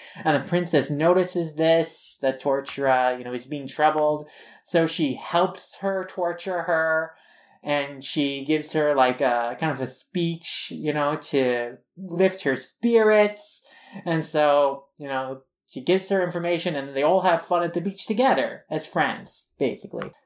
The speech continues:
And so there's a lot of fun stuff like that, where it's just, you know, I like the relationship between the, the princess and the other characters, and how friendly and nice everyone is to each other, and these tortures are just, again, these mundane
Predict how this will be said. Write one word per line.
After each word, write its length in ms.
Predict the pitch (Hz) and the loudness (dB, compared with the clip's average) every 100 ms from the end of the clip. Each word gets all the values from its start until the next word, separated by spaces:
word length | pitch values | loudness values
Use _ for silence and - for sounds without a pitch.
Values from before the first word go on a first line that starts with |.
| _ - | _ -8
And 140 | 208 | -6
so 500 | 202 247 240 233 220 - | 0 2 2 2 0 -2
there's 200 | 254 285 | -2 0
a 60 | |
lot 220 | 294 302 285 | 0 2 0
of 120 | 277 | 0
fun 200 | 269 254 | -2 0
stuff 340 | - 226 - | 0 0 0
like 260 | 190 175 143 | 0 0 0
that, 360 | 143 147 143 - | 2 2 0 -4
where 380 | 165 160 156 156 | 0 2 2 0
it's 180 | 156 | -2
just, 380 | 175 170 - - _ _ - | 0 0 -2 -14 _ _ -8
you 120 | 170 | -4
know, 80 | 160 | 0
I 160 | 156 156 | 2 2
like 320 | 160 165 170 | 4 2 2
the 80 | 160 | -2
relationship 640 | 160 151 160 - - - | 0 0 -2 -2 -2 0
between 600 | 143 - 156 151 151 147 | -6 -6 -8 -6 -6 -4
the, 640 | 143 135 135 131 135 - - | 2 6 6 4 0 -8 -12
the 60 | |
princess 600 | 156 151 147 - 151 147 | -6 -6 -4 2 2 2
and 100 | 147 | -2
the 120 | 139 135 | 0 0
other 120 | 123 | 0
characters, 800 | - 147 135 135 139 131 131 131 | -2 2 2 2 -2 -2 -2 -4
and 100 | 135 | -2
how 140 | 135 | -4
friendly 720 | - - 143 143 151 143 143 | -4 0 2 2 -2 -10 -8
and 160 | 127 123 | -8 -4
nice 400 | 123 139 147 - | -2 -2 -2 -2
everyone 440 | 139 156 147 143 | 0 0 0 -2
is 200 | 139 135 | -2 -6
to 120 | - 139 | -4 -4
each 180 | 139 | 0
other, 640 | 143 131 131 131 131 135 - | 2 4 4 2 2 -2 -6
and 340 | 127 120 127 - _ _ | -10 -10 -14 -20 _ _
these 200 | 185 175 | -4 -4
tortures 580 | - 160 156 156 156 151 | 0 4 4 4 2 2
are 140 | 139 131 | 0 0
just, 320 | 139 139 131 | -4 -6 -8
again, 360 | 131 135 131 | -2 -2 -2
these 200 | 135 127 | -4 -6
mundane 800 | 135 151 160 147 143 143 143 143 | -2 0 0 2 0 0 -8 -12